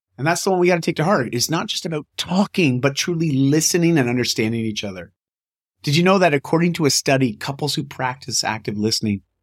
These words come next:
have significantly higher relationship satisfaction? That means hearing what your partner is saying, not just waiting for your turn to speak,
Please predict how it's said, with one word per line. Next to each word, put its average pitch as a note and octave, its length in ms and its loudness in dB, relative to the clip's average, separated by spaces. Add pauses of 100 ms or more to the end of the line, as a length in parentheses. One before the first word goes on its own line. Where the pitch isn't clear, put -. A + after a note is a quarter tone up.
(100)
have C#3 160 0
significantly F#3+ 1000 0
higher B2 380 2
relationship A#2+ 640 0
satisfaction? C#3 800 -2 (840)
That E3 140 4
means F3 240 2
hearing G#3+ 680 4 (200)
what - 140 -12
your C#3+ 140 -6
partner C3+ 340 -2
is B2 100 -2
saying, A#2 380 -4 (180)
not D3 220 -2
just E3 260 -2
waiting C3+ 840 0
for B2+ 120 -4
your A#2+ 180 -2
turn A2 240 -4
to G#2 80 -4
speak, - 480 -6